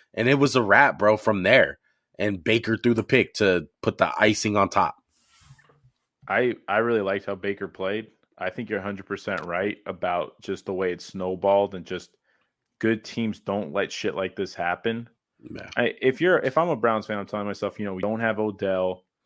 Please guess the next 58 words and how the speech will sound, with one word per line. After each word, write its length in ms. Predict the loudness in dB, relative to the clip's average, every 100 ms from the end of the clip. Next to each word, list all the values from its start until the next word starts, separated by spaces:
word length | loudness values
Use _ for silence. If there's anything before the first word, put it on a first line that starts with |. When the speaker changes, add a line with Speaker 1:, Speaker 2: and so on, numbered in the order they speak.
| _ _
Speaker 2:
Baker 300 | 2 4 2
threw 300 | 2 2 2
for 160 | 0 -8
three 240 | -6 -6
hundred 300 | -4 -4 -4
yards. 380 | 0 4 4 2
He 80 | -2
didn't 240 | -2 0
look 140 | -2 0
like 140 | -2
he 80 | -4
was 120 | -8
being 260 | -6 -8 -6
managed. 420 | -6 -6 -8 -6
He 100 | -6
looked 180 | -4 -6
like 120 | -4
he 100 | -4
was 160 | -4
in 100 | -8
control. 580 | -10 -10 -4 0 0 -2 _ -20 -20 -4
Speaker 1:
He 140 | 6 10
looked 180 | 10 10
Speaker 2:
And 80 |
they 40 | 8
Speaker 1:
like 160 | 8
Speaker 2:
Nick 80 | 4
Speaker 1:
end 200 | 4 4
of, 160 | 4 2 2
end, 200 | 2 2
end 160 | 2 2
of 100 | 4
the, 220 | 4 2 _ 0
end 160 | 2
of 80 | 2
the 80 | 0
year 260 | 0 0 0
Baker. 500 | 0 -2 -4 -12 _ _ -4
Speaker 2:
Yeah, 220 | 4 4
it 120 | 4 0
did. 220 | -4 -2
Totally 320 | -4 -2 -4
did. 280 | -4 -4 -6 _ _ _
Nick 180 | -6 -4
Chubb 220 | 0 0 2
had 120 | 0
a 60 |
fumble. 460 | 2 -2 -2 -6 -4
Like, 180 | -4 -4
you 60 | -6
can't 480 | -6 -4 -6 -12 -10
turn 280 | -4 -2
the 80 | -4
ball 240 | -2 0 0
over 160 | -4
to 60 | -8
the 100 | -12
Chiefs. 440 | -14 -18 -20 -20